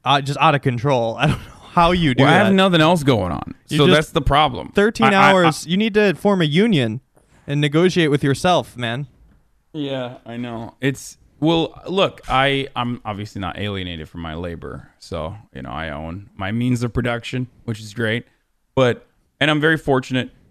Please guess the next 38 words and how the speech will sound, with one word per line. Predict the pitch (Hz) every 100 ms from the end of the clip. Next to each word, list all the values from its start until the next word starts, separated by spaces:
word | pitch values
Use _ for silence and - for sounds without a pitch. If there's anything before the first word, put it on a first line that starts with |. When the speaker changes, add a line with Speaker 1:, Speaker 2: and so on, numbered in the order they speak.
| _ _ _ _
Speaker 2:
but | 127 127 127 -
it's, | 151 127 - -
it, | 135 127
there's | 143 143
two | - 208
reasons | 170 139 107 - - - _ _ _ -
for, | - 90 65 - _
for | - 80
this. | 67 -
Like, | - 127
first | 156 165 -
and | 139
foremost, | 127 123 127 131 131 123
it's | -
because | 127 147 123 117 113 - _ _ _ _ -
I | 117
have | - 117 -
to | 120
keep | 104 -
busy. | 78 78 - - _
Like, | 123 123
if | 135
I | 127
don't | 120 131 123
stay | - 131 127
busy, | 127 127 123 120 - _ _ _ -
I | 113
will | 110 113
go | 117
crazy. | 110 120 117 120 - 123 _ -
I | 117
will | 117 117
lose | 110 110 113 135 123
my | 127
mind | 123 107
'cause | 123
there's | 139 139
nothing. | 131 123 135 127 120 -